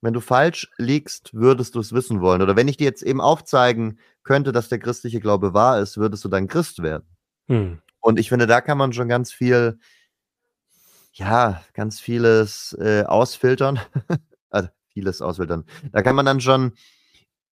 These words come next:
Speaker 1: ganz schnell feststellen, worum geht's dem anderen wirklich und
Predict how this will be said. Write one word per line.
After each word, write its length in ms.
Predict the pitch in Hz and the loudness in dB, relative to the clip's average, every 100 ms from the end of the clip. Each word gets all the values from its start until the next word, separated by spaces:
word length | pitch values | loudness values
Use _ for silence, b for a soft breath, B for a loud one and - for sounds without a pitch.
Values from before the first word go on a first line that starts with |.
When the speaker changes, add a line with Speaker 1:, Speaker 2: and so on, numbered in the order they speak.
| _ - | _ -4
Speaker 1:
ganz 280 | 131 143 160 | 0 0 0
schnell 360 | - 143 147 143 | 0 4 4 4
feststellen, 840 | 143 156 - 131 139 139 139 120 | 0 -2 -6 -4 -2 0 -2 -2
worum 320 | 127 131 123 | -2 0 -4
geht's 300 | 127 170 - | -6 -6 -6
dem 140 | 156 | -6
anderen 400 | 131 147 151 143 | -4 -4 -4 -2
wirklich 560 | 131 151 165 175 202 - | 0 -2 -2 -4 -4 -4
und 340 | 120 123 113 | -2 -4 -8